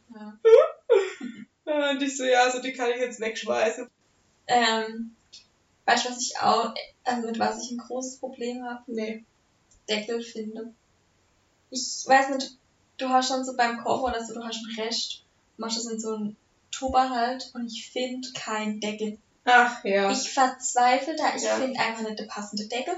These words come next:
Speaker 1: für das blöde Ding.
Speaker 2: Ja, aber das haben wir eigentlich ganz
Speaker 1: Es
Speaker 2: gut so aufgebaut, dass man's schnell findet bei uns in der
Speaker 1: Nee,
Speaker 2: Küche.
Speaker 1: wir nicht. So eine Schublade des Grauens und wir haben auch nicht irgendwie für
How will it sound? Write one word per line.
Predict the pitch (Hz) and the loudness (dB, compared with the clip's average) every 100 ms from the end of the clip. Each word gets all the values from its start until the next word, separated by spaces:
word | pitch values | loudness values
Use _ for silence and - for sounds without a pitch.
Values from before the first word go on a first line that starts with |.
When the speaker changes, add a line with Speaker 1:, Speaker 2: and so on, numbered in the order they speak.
| - | -6
Speaker 1:
für | 294 | -10
das | - - - - | -10 -14 -20 -8
blöde | 247 240 233 | -4 -4 -4
Ding. | 294 - _ - | -6 -6 _ 0
Speaker 2:
Ja, | 240 240 | 6 6
aber | 214 | 4
das | - | -2
haben | 233 220 | -2 0
wir | |
eigentlich | 208 208 - | 2 0 0
ganz | 208 277 | 0 0
Speaker 1:
Es | |
Speaker 2:
gut | 220 214 | -2 -2
so | 202 | 0
aufgebaut, | 214 214 - 208 208 | 2 0 -2 0 0
dass | - - | -2 -6
man's | 220 - | -6 -4
schnell | - - - | -2 -2 -4
findet | - 226 233 | -4 -4 -4
bei | 240 | -4
uns | 240 277 | -2 0
in | 220 | 0
der | 262 | 2
Speaker 1:
Nee, | 262 254 | 2 0
Speaker 2:
Küche. | |
Speaker 1:
wir | 254 240 | -2 -4
nicht. | 226 226 226 226 - _ _ _ _ | -6 -8 -10 -12 -16 _ _ _ _
So | - - | -10 -2
eine | 254 | -2
Schublade | 254 - 269 269 254 247 247 240 - - | 0 -2 -2 2 6 8 8 4 -8 -18
des | - - - - | -18 -12 -8 -2
Grauens | 208 226 240 233 | 2 2 0 -2
und | 233 240 | -2 -2
wir | 233 | 0
haben | 233 - | -2 0
auch | - 240 | 0 0
nicht | 240 - - _ | -4 -12 -20 _
irgendwie | 247 254 247 247 240 - | -6 -4 -4 -8 -8 -2
für | 254 - | -2 -2